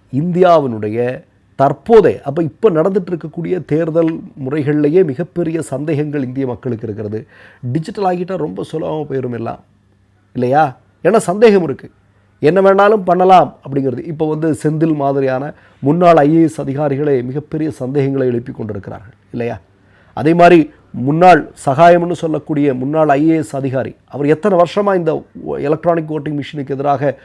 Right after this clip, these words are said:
இந்தியா முழுவதும் இருக்கக்கூடிய மிக முக்கியமான நபர்களை எல்லாம் சேர்த்து, அறிஞர்களை எல்லாம் சேர்த்து ஒரு பெரும் போராட்டத்தை சட்டபூர்வமாகவும், ஊடகங்கள் மூலமாகவும் அவர் மேற்கொண்டு வருகிறார் அப்படிங்கிறதெல்லாம் நம்ம பார்த்துருக்குறோம்.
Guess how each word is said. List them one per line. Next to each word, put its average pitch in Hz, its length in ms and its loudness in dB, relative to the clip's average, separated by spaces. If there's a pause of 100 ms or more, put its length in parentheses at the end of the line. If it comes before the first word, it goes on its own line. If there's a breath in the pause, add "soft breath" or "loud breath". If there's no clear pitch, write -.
(240 soft breath)
இந்தியா 180 420 6
முழுவதும் 202 480 4
இருக்கக்கூடிய 180 420 0
மிக 160 180 -2
முக்கியமான 185 640 2 (380 soft breath)
நபர்களை 160 400 4
எல்லாம் 165 180 6
சேர்த்து, 156 320 0
அறிஞர்களை 160 360 2
எல்லாம் 151 260 -2
சேர்த்து 160 300 -6
ஒரு 139 120 -4
பெரும் 170 280 -2
போராட்டத்தை 147 680 2 (100)
சட்டபூர்வமாகவும், 151 840 -4 (600 soft breath)
ஊடகங்கள் 180 500 4
மூலமாகவும் 165 600 -2
அவர் 139 340 0 (220)
மேற்கொண்டு 156 420 -2
வருகிறார் 139 360 2
அப்படிங்கிறதெல்லாம் 139 440 -2
நம்ம 127 320 -4
பார்த்துருக்குறோம். 123 400 -10